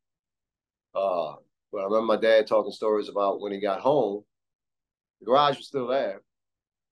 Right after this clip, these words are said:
but everything in the garage, you know, whatever he had on the walls, tools, chairs,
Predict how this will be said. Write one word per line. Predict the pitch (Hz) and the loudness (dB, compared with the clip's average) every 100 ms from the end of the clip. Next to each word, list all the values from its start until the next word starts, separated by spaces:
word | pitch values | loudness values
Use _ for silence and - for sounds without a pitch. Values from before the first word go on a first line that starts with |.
| _ _ _ - | _ _ _ -20
but | 90 | -12
everything | 101 131 139 135 131 143 135 131 | -4 0 0 -2 -4 -2 0 0
in | 123 | -2
the | |
garage, | 113 113 120 117 110 104 101 - - _ _ _ _ _ _ _ _ _ | -2 0 2 2 2 0 -4 -12 -20 _ _ _ _ _ _ _ _ _
you | 143 | -10
know, | 104 92 | -10 -6
whatever | 104 113 107 | -2 0 2
he | |
had | 113 110 | 2 2
on | 110 | 0
the | |
walls, | 104 104 107 104 104 104 - | 2 4 4 4 0 -4 -8
tools, | 113 110 107 104 104 | -12 -8 -6 -6 -6
chairs, | - 113 104 101 101 98 - | -2 2 2 2 -2 -6 -14